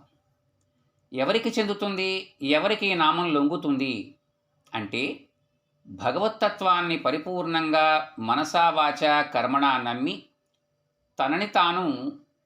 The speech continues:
భగవంతునికి అర్పించుకున్నవానికి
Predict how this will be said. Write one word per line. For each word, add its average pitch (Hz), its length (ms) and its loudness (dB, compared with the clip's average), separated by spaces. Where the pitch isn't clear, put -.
భగవంతునికి 175 960 -4
అర్పించుకున్నవానికి 143 1200 -2